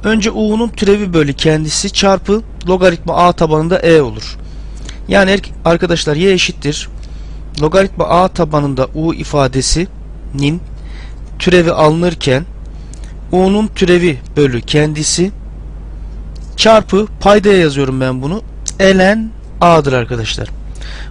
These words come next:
U üssü bölü u çarpı ln a, yalnız nerede? Payda da ln a olacak diyoruz. Bunun bir de özel bir durum var arkadaşlar.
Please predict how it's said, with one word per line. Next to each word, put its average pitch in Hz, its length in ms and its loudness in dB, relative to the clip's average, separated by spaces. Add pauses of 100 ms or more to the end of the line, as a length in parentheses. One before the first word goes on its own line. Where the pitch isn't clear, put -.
U 208 180 2
üssü 175 280 -4
bölü 147 160 2
u 170 320 -2
çarpı 151 420 2
ln 165 460 4
a, 156 340 2
yalnız 147 360 -2
nerede? 160 360 2
Payda 147 420 2
da 156 80 2
ln 156 340 2
a 151 160 4
olacak 131 300 -4 (100)
diyoruz. 113 420 -4 (1080)
Bunun 226 300 2
bir 247 180 4
de 214 120 4
özel 196 420 4
bir 185 100 -4
durum 180 240 0
var 139 120 4
arkadaşlar. 127 580 -2